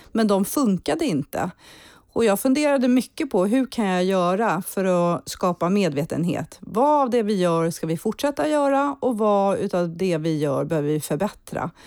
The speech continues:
Och så tog vi s-, små steg, men många. Så vi gjorde små förändringar, men vi gjorde många små förändringar och det blev ett stort resultat utav det.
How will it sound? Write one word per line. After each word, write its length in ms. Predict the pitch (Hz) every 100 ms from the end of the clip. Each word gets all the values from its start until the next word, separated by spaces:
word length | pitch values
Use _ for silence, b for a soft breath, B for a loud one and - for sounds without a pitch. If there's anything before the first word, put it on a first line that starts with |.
| B B
Och 600 | B B 202 226 220 220
så 140 | - 269
tog 200 | 370 277
vi 420 | 269 262 - -
s-, 300 | - - - -
små 500 | - - 339 320 285
steg, 680 | - - 156 143 180 185 175
men 300 | 180 185 180
många. 580 | 208 226 170 202 240 - - _ _ _ _ b b b b b b
Så 60 | -
vi 60 | 254
gjorde 240 | 277 233
små 520 | - - 269 311 302
förändringar, 640 | 277 202 180 170 170 165
men 140 | 180 185
vi 60 |
gjorde 240 | 233 202 180
många 560 | 208 254 214 180 180 165
små 440 | - 185 160 147
förändringar 680 | - 180 208 226 196 143 151
och 160 | 160 202
det 100 | 190
blev 220 | 170 147
ett 80 | -
stort 520 | - 208 175 - 143
resultat 600 | 139 139 - 180 185 180
utav 180 | 160 -
det. 160 | -